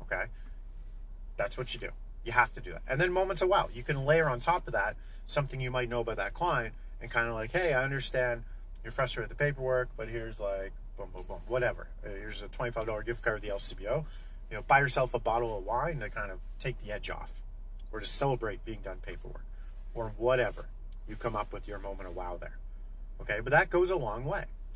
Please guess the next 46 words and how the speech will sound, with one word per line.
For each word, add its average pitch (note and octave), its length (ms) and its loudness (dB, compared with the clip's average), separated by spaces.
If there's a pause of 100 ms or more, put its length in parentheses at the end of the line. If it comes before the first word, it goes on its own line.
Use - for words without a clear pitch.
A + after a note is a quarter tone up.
(100)
It C3 60 -6
just E3 200 6
lets - 300 2 (160)
them A#2+ 200 -2
know C3 380 2 (520)
that - 160 -6
you're A#2+ 120 0
listening, B2 400 4
that G2 160 -4
you're A#2 140 2
just A#2 200 -4
not A2+ 220 -4
this, G#2+ 240 0 (400)
this - 240 -2
process A2 800 4
where G2 180 -4
they're G2 280 -2
in C3+ 180 0
the A#2+ 80 0
middle A#2+ 360 0
of D3 120 4
it, F3 140 2 (400)
like A2+ 140 -4
a A2 40 -6
machine, B2 540 0
and G2+ 120 -4
just G2+ 180 2
being G#2 220 -6
chewed A#2+ 300 -2
up A2 200 -2
and - 120 -6
spit - 280 2
out. F#2+ 160 -4 (1400)
Okay, G2+ 200 2
so - 140 6
that B2+ 140 4
goes D#3+ 180 0
a E3+ 40 4
long D3+ 220 2
way, C#3 200 2
but A#2+ 80 0
you A#2+ 60 4
have C#3 140 -2
to A#2+ 80 -2
recognize A2+ 560 -2
it. - 60 -10